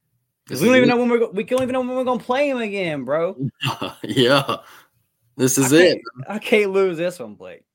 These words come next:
Speaker 2: Hey, go watch that hype video. Before we get out of here, go watch that hype video with Hugh Freeze hyping the team up, telling them about
Speaker 1: Mm.
Speaker 2: the opportunities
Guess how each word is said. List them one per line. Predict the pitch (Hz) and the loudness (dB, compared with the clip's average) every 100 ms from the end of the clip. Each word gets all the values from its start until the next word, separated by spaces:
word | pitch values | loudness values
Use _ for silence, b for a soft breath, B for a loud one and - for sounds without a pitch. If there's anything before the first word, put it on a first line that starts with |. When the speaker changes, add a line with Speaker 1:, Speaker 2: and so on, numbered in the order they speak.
| - | 0
Speaker 2:
Hey, | 165 | 2
go | 156 185 | 6 6
watch | 202 190 | 6 4
that | 180 147 | 2 6
hype | 175 170 | 6 6
video. | 151 151 143 135 | 2 2 2 2
Before | 180 180 | 4 6
we | 170 | 6
get | 175 | 6
out | 170 | 4
of | 160 | 2
here, | 156 | 2
go | 160 | 2
watch | 180 170 | 2 2
that | 165 | -2
hype | 147 165 156 | 2 2 2
video | 160 156 151 | 0 2 0
with | 147 | -2
Hugh | 147 165 | -4 -6
Freeze | 139 165 156 147 | -2 0 0 2
hyping | 151 156 147 | 0 0 -4
the | 139 | -6
team | 165 156 | -6 -4
up, | 147 127 | -4 -6
telling | 147 147 147 | -6 -4 -2
them | 139 | -2
about | 139 135 | -2 -2
Speaker 1:
Mm. | - | -2
Speaker 2:
the | 135 | 0
opportunities | 143 135 127 143 135 117 113 | 0 -2 -8 -6 -4 -6 -8